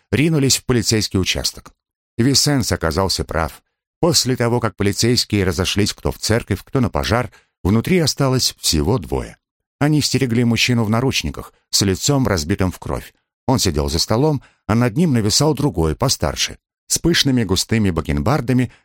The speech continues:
которые соединялись с усами. Юнцы их всех застали врасплох. Одни набросились на полицейских и Дона Мануэля, повалили их на пол. Остальные подхватили Далмау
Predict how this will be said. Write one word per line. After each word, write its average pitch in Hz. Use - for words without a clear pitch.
которые 151
соединялись 78
с -
усами. 60
Юнцы 135
их -
всех 143
застали 120
врасплох. -
Одни 113
набросились 123
на 98
полицейских 110
и 98
Дона 107
Мануэля, 90
повалили 123
их -
на 87
пол. 64
Остальные 110
подхватили 101
Далмау 90